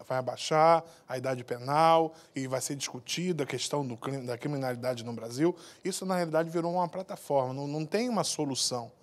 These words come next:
Infelizmente, os garotos são, são reféns da sociedade. Infelizmente, a sociedade tá ensinando isso a eles, porque, preste atenção, o que ele falou foi muito bem colocado. O, o policial, quando vai prender um menor desse, o menor já fala assim, "Olha, não toque em mim que eu sou menor."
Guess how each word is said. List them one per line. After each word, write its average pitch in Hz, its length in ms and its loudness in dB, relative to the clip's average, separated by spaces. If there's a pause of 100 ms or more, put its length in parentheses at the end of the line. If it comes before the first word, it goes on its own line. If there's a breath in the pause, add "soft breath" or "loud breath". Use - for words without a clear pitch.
(400 soft breath)
Infelizmente, 165 580 -4
os 196 60 -8
garotos 165 420 2
são, 226 240 -6
são 208 200 -2
reféns 180 520 -2
da 262 140 -10
sociedade. 151 720 -4 (640 soft breath)
Infelizmente, 147 560 -8
a - 20 -8
sociedade 170 600 0
tá 214 140 0
ensinando 190 580 -2
isso 196 180 -6
a 233 80 -6
eles, 165 220 -2
porque, 156 240 -6
preste 208 240 -10
atenção, 180 300 -4
o 139 40 -4
que 143 60 -6
ele 151 100 -8
falou 156 240 -2
foi 160 140 -4
muito 170 200 -6
bem 160 140 -4
colocado. 151 540 2 (580 loud breath)
O, - 200 -4
o 139 60 -4
policial, 180 460 4
quando 190 160 0
vai 165 140 6
prender 139 320 -2
um 143 40 2
menor 123 360 -4
desse, 156 400 -4
o 143 60 -4
menor 147 300 2
já 180 120 2
fala 170 180 2
assim, 160 120 2
"Olha, 180 160 6
não 151 120 0
toque 190 280 0
em - 20 -4
mim 185 100 -2
que 208 80 -2
eu 202 40 0
sou 226 180 -6
menor." 190 480 0